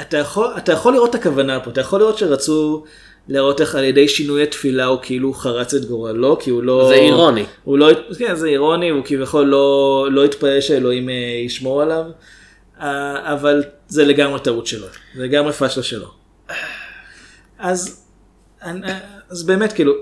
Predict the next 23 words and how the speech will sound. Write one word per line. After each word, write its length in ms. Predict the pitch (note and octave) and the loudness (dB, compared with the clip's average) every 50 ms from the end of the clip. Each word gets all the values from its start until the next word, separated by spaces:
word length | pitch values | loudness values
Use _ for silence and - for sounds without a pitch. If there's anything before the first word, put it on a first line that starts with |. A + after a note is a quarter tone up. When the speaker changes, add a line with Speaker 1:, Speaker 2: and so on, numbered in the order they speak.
| - - | -4 -6
Speaker 1:
אוקיי, 280 | F3 E3 - C#3+ A#2+ A#2 B2 B2+ | -4 0 0 0 0 0 -2 -2
ויש 320 | C3+ C3 C#3 C#3+ C#3 - | 0 2 4 2 2 2
לך 60 | - | 0
את 260 | C#3 A#2+ A#2 A#2 - | 0 0 -2 -4 -6
מיילס, 400 | C3+ D3 D3+ D#3 D#3 D#3+ D3+ D3+ - | -6 -4 -2 0 0 0 0 -2 -4
שהוא 520 | - C3+ B2 A#2+ A#2+ A#2+ B2 A#2+ A#2+ A#2+ | -4 -2 -2 -2 -2 -2 -2 -4 -4 -6
כאמור 580 | - C3 B2 B2+ B2+ B2+ B2 B2 B2 B2 B2 - - - _ _ _ _ _ _ _ _ - | -8 -8 -8 -6 -4 -4 -2 -2 -4 -6 -8 -12 -20 -20 _ _ _ _ _ _ _ _ -6
היה 280 | C#3+ C#3 C#3 D3 D3+ | 0 4 4 4 4
במלחמה, 840 | D3+ E3 D#3+ D#3+ D3+ - - D3+ C#3 C#3+ C#3 C#3 C#3 C#3 C#3 C#3 C3 | 4 2 0 -2 -2 -2 -2 -2 0 0 0 0 0 0 0 -2 -2
הרג 260 | A2+ B2 A#2 B2+ C3+ - | -4 -4 -4 -4 -2 -2
שם 180 | - D3 B2 | -2 -4 -4
הרבה 200 | A2+ A2+ B2 D3 | -2 0 0 2
מאוד 220 | E3 F3+ F3 E3 E3+ | 4 4 4 4 2
אנשים, 400 | D#3+ D#3 - - D3+ D3 D3 C3+ | 0 0 0 -2 -2 -2 0 -2
יצא 260 | B2+ A#2+ - C#3+ C3+ | -2 -2 0 2 2
עם 180 | C3+ C3+ C3+ C3 | 2 0 -2 -2
הלם 300 | C3 C#3 C3+ C3+ C3+ C3 | -2 0 0 0 -2 -4
קרב 600 | C3+ - C#3 C3+ C3+ C3+ C3 C3+ C3 C3 B2+ C3 - - | -6 -6 -4 0 0 2 2 0 0 -4 -10 -14 -16 -16
מסיבי, 760 | C3+ B2 A#2+ - - - D#3+ D#3 D#3 D3 D#3 D#3 D#3 D#3 D3+ - _ - - - - - - - - _ _ - D#3+ | -12 -8 -4 -2 0 2 2 2 2 2 0 -2 -2 -4 -8 -14 _ -20 -20 -20 -20 -20 -20 -20 -20 _ _ -14 -10
אה, 180 | C3+ B2 B2 B2 | -8 -6 -6 -6
נהיה 160 | B2+ B2+ B2+ | -6 -4 -4
מכור 300 | B2 B2+ B2+ C#3 C3+ C3 | -4 -4 -2 -2 0 0
לסמים, 600 | B2+ B2 - C3+ B2 D3 E3+ F3 F3 F3 F3 F3+ | 0 -2 -4 -4 -4 -2 -2 -2 -2 -2 -4 -8